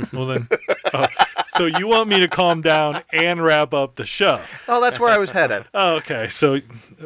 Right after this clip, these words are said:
Speaker 1: I feel like you, you have another couple weeks of telling me what to do, and then we'll see how the dynamic changes. I mean,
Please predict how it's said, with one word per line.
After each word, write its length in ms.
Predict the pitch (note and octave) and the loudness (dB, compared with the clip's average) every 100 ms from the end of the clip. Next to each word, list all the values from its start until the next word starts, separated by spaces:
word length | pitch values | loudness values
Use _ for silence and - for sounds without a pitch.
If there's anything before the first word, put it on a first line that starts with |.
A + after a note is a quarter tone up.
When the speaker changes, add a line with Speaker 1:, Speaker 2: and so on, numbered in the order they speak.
| - | -8
Speaker 1:
I 240 | C#3 B2+ C3+ G3+ | -2 -2 -2 0
feel 180 | F#3+ | 2
like 320 | F3+ F3 E3 D3 D#3+ | 2 4 2 0 -8
you, 220 | D#3+ D#3 D#3 | -4 -2 -2
you 140 | D3 C#3+ | -2 0
have 220 | C#3+ D3 | 2 0
another 280 | D#3 D3+ D3+ | -2 0 0
couple 300 | D3 C#3+ C#3+ | 0 -2 -2
weeks 280 | C3+ D3 - | -2 -6 -12
of 120 | - | -6
telling 240 | G#2 A#2+ | -2 0
me 80 | C3 | 2
what 180 | C#3+ - | 2 2
to 80 | G3+ | -2
do, 200 | C#3 D#3+ - - - - - - - - C#3 | -4 -4 -4 -4 0 -2 -2 -20 -10 -10 -4
and 100 | C#3 | -2
then 140 | D3 | 0
we'll 80 | D3 | 0
see 220 | - F3+ | 0 -2
how 120 | F#3 | 0
the 100 | D#3+ | 0
dynamic 520 | D3 D3 D3 D#3+ D3+ | -2 -2 -2 -2 -2
changes. 500 | C3+ D3+ D3+ D3+ C3 | -2 -2 0 0 -2
I 80 | C3+ | 0
mean, 240 | E3 D#3 | 0 0